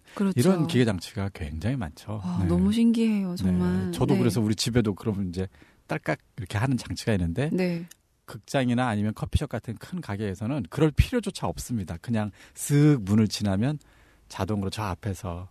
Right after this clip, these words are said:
Speaker 2: 체온을 재주는 이런 기계들도 있죠.
Speaker 1: 맞아요. 얼굴을 인식하고
Speaker 2: 그렇죠.
Speaker 1: "몇 도입니다." 딱
Speaker 2: 그렇죠.
Speaker 1: 이렇게 뜨더라고요.
Speaker 2: 그렇죠. 그냥 체온을 재는지도 모르게 그냥 쓱 지나가면 되는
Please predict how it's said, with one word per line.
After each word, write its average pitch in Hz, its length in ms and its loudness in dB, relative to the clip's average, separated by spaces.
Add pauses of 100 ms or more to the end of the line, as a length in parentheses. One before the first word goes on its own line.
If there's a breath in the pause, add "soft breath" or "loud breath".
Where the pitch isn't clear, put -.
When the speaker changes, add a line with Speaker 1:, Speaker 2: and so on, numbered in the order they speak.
(120)
Speaker 2:
체온을 139 320 -2
재주는 87 420 -4
이런 90 220 -4
기계들도 76 540 -8
있죠. - 280 -6
Speaker 1:
맞아요. 180 460 0
얼굴을 208 340 2
인식하고 202 540 -2
Speaker 2:
그렇죠. 277 480 4
Speaker 1:
"몇 175 200 2
도입니다." 208 580 4 (120)
딱 214 140 -6
Speaker 2:
그렇죠. 101 160 -4
Speaker 1:
이렇게 190 260 0
뜨더라고요. 196 560 0
Speaker 2:
그렇죠. 170 340 -2
그냥 85 340 -8 (380 loud breath)
체온을 185 300 2
재는지도 123 340 4
모르게 98 220 2
그냥 92 140 0
쓱 131 340 0
지나가면 90 440 -2
되는 85 380 -4